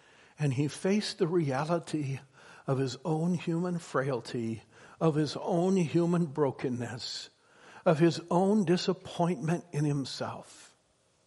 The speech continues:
But he also recalled the wonderful words of Jesus,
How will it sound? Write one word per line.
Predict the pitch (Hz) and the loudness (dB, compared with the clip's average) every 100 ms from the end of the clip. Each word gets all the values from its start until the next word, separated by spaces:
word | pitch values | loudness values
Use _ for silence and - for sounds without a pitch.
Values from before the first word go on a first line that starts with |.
| _ _ _ _ _ _ _ _ _ _ _ _ _ - | _ _ _ _ _ _ _ _ _ _ _ _ _ -4
But | 131 | -2
he | 135 143 | -2 0
also | 143 143 - 139 | -2 -2 0 0
recalled | 127 127 123 - 123 117 110 | 2 -2 -4 -6 -6 -4 -6
the | 123 | -6
wonderful | 120 123 131 - 131 | -4 -4 -4 -4 -4
words | 120 107 107 - | -4 -4 -6 -8
of | 117 | -8
Jesus, | - 101 87 - - - - | -8 -8 -10 -12 -14 -14 -14